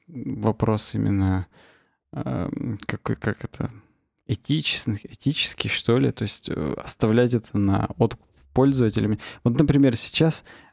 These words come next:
э, к вопросу об этических, у-, меня очень бесит, что YouTube начал форсить свою новую студию. То есть я каждый раз, когда захожу в студию, он меня пускает в новую, и мне надо жать кнопку "Вернуться в классическую".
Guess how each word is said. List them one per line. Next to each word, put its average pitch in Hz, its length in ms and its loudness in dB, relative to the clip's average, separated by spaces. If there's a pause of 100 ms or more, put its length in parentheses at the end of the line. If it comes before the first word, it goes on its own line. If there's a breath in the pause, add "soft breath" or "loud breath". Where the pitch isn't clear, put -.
э, 104 120 0
к - 100 -2
вопросу 110 480 4
об 104 120 2
этических, - 580 -2
у-, - 140 -2
меня 113 340 2
очень 113 420 2
бесит, 123 320 2
что - 180 0
YouTube 104 360 2
начал 113 300 2
форсить 123 440 0
свою 107 420 2
новую 104 380 4
студию. 104 540 -2 (800 soft breath)
То - 80 -10
есть - 100 0
я 110 120 4
каждый 113 280 4
раз, 113 180 4
когда 101 540 0
захожу 107 380 0
в 104 60 -2
студию, 160 360 2
он 110 140 4
меня 107 160 4
пускает 107 420 0
в 101 100 -4
новую, 147 400 4
и 107 80 2
мне 113 180 4
надо 107 200 4
жать 107 360 2
кнопку 127 520 0
"Вернуться 107 480 0
в - 100 -12
классическую". - 800 -2